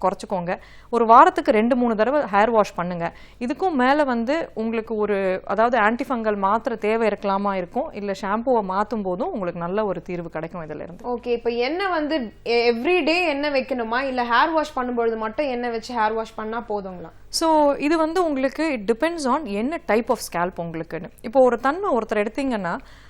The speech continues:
Speaker 1: நார்மல் கெப்பாசிட்டி ஆயிலுங்கிறது வந்து ஸ்கேல்ப்லேருந்து நார்மலா ஊறக்கூடிய ஒரு விஷயம். சில பேருக்கு வந்து ஆயிலி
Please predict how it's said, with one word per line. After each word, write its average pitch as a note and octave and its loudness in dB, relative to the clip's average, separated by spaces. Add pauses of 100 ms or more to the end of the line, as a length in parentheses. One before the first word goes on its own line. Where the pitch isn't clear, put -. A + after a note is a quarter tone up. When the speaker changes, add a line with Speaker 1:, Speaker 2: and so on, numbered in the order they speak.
(160)
Speaker 1:
நார்மல் G4+ 6
கெப்பாசிட்டி A3+ 2 (120)
ஆயிலுங்கிறது C#4 4
வந்து G#3+ 0
ஸ்கேல்ப்லேருந்து G#3+ 0
நார்மலா A3+ 2
ஊறக்கூடிய G3+ 0
ஒரு E3+ 0
விஷயம். E3 -10 (360)
சில E4+ 2
பேருக்கு F4+ 2
வந்து C4+ 4
ஆயிலி B3+ 4